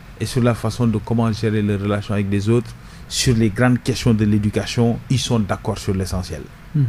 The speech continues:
Speaker 1: Nous devons arriver à cette maturité. Si nous ne le faisons pas, nous tomberons dans le piège de la gestion
Speaker 2: Mhm.
Speaker 1: vraiment au menu fretin. Alors que là où on nous attend,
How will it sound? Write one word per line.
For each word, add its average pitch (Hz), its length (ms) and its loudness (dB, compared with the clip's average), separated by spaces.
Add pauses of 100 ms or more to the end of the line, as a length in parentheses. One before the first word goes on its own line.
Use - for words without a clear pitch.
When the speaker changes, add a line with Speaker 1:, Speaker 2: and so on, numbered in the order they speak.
Speaker 1:
Nous 139 200 8
devons 135 340 4
arriver 117 280 4
à - 80 6
cette 101 200 2
maturité. 92 520 -2
Si - 200 6
nous 202 160 10
ne 165 60 8
le 143 80 8
faisons 127 300 2
pas, 117 260 0 (560)
nous 135 80 4
tomberons 165 480 6
dans 135 160 6
le 127 120 8
piège 127 440 2
de 110 100 2
la 113 120 6
gestion 120 540 0 (260)
Speaker 2:
Mhm. 143 120 4 (400)
Speaker 1:
vraiment 117 420 6
au 123 80 4
menu 127 240 6
fretin. 113 480 0 (360)
Alors 120 180 4
que 117 80 4
là 127 160 8
où 175 120 8
on 151 60 6
nous 123 160 6
attend, 104 320 2